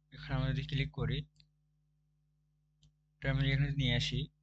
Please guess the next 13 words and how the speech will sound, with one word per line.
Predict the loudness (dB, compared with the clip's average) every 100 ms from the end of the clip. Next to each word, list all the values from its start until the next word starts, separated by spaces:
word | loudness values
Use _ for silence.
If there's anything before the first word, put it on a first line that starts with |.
| _ _ _ _ _ _ _ -2
এখানে | 2 4 4
যে | 6 6
এটা | 8 6
আছে, | 4 2 0 -2 -6 _ _ _ _
ব্র্যান্ডিং | 0 2 6 6
যে | 6
অপশন | 6 4
আছে, | 2 2 -2 -4 _ _ _ _ _ _ _ _ _ _ _ _ _ _ _ _ -12
এটা | -2 4 6
আমাদের | 6 6
নরমাল | 4 4 2
কাজ | 0 -6
আছে। | -8